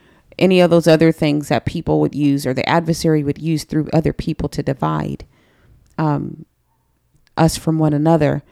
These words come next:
God wants us to walk in love. And, um, you were saying in Titus,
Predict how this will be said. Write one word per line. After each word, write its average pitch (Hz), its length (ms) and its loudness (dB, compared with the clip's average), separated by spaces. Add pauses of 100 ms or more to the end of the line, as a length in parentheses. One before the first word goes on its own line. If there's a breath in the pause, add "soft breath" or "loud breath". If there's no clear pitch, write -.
(240 soft breath)
God 156 180 0
wants 151 240 0
us 151 120 -4
to 156 100 -2
walk 143 240 -2
in - 120 -6
love. - 300 -8 (560 soft breath)
And, 165 560 2 (140)
um, 151 640 -4 (420)
you 180 140 -4
were 170 80 -4
saying 180 460 -4 (1900)
in 160 300 0
Titus, - 800 -4